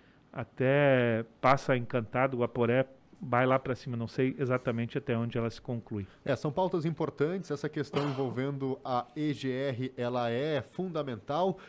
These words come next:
Speaker 2: especialmente para manutenção e melhorias na rodovia, e nessa questão do trevo da B R F, me parece algo mais simples, né? Tanto é que as obras já iniciaram e a previsão aí são dez meses para a conclusão.
Speaker 1: Dez meses, dez meses. E, ah, estamos conversando, a expectativa é de que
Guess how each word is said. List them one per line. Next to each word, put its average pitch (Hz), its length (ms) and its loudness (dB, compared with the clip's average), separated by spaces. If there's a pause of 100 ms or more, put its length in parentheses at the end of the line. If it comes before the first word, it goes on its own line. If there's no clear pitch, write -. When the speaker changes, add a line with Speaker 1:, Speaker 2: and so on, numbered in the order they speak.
(100)
Speaker 2:
especialmente 147 960 -2 (220)
para 135 220 -2
manutenção 143 600 -4
e 170 60 -2
melhorias 151 580 0
na 143 100 -4
rodovia, 131 600 -2 (220)
e 165 120 -4
nessa 202 340 0
questão 175 340 -2
do 165 80 -2
trevo 156 300 -4
da 151 100 0
B 135 140 -2
R 139 220 -2
F, 147 440 -6
me 175 120 -6
parece 165 420 -4
algo 160 180 -4
mais 170 220 -6
simples, 147 420 -6
né? 135 120 -4
Tanto 135 300 -6
é 139 80 -2
que 151 120 -6
as 135 100 -4
obras 139 300 -2
já 131 100 -2
iniciaram 147 580 -4 (260)
e - 40 -6
a 135 60 -2
previsão 147 500 -4
aí 139 160 -4
são 139 180 -10
dez 143 260 -6
meses 131 380 -6
para 120 180 -8
a - 20 -6
conclusão. 135 180 4
Speaker 1:
Dez 151 140 6
meses, 135 420 6
dez 127 240 6
meses. 120 420 0 (400)
E, 180 680 4
ah, 131 400 6
estamos 151 440 2
conversando, 156 840 2
a 143 60 0
expectativa 135 680 0
é 147 40 2
de 160 160 0
que 175 380 2